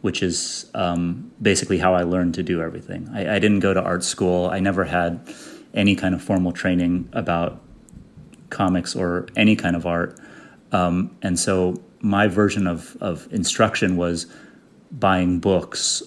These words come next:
or comics or watching movies and emulating them, um, flagrantly so in, in many cases. Um, I think with other books, there have been more s-, very specific points of reference. Like, I know that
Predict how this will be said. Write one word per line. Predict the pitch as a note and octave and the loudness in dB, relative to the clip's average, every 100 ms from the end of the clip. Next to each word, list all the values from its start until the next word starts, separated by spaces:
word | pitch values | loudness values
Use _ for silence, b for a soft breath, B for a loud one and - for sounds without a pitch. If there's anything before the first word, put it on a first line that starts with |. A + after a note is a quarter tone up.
| - | -2
or | F#2+ F2 F2 E2+ | 0 0 0 -4
comics | - F2+ F2 E2+ - - | -2 0 0 -2 -6 -6
or | - F2 | -4 -2
watching | F2+ F2 F#2+ | -2 -2 0
movies | F2+ F2 E2+ E2+ D#2+ B B B | 0 0 0 -2 -4 B B B
and | - F2 E2+ F2+ - - | -4 0 0 0 -4 2
emulating | G#2 B2 F2+ D#2 D#2 | 8 8 6 2 -2
them, | D#2 D2+ C3+ - - - | -4 -4 -8 -14 -14 -6
um, | F#2 E2 | -4 -4
flagrantly | - G#2+ A2 G#2+ F#2+ D#2 | 0 2 4 2 2 -2
so | - D#2+ D#2 - | 0 -2 -4 -8
in, | - F#2 E2 | -6 -4 -2
in | F2 | -2
many | E2 E2 | -2 -2
cases. | - E2 - E2+ - B B B - | -2 -4 -4 -6 -6 B B B 0
Um, | G#2+ G2 F#2+ F#2+ G2 G2 - - _ - B B B B | 4 4 4 2 -2 -4 -16 -20 _ -20 B B B B
I | |
think | C3+ F#3+ - - _ - _ _ _ _ - | 0 0 -2 -12 _ -20 _ _ _ _ -2
with | C#3+ - | 0 4
other | B2+ C3 | 6 6
books, | F#2+ G#2+ - - | 6 4 4 0
there | A2 | 2
have | F#2+ | 4
been | G#2+ | 6
more | G#2 G2+ | 6 4
s-, | - | 0
very | - D3 A#2+ G2+ F#2+ - - | -6 -2 4 4 4 -4 -6
specific | - - - - D3+ - F2+ - - - _ - | -6 -2 -2 2 0 2 -2 -4 -16 -20 _ -10
points | - A2 F2+ | 2 2 4
of | F#2+ | 2
reference. | G2 F2+ - D#2 - | 2 0 -2 -4 -2
Like, | F2 | 0
I | F#2+ | 2
know | G2 G#2 G2+ | 4 6 4
that | F2 F2+ - | 4 2 0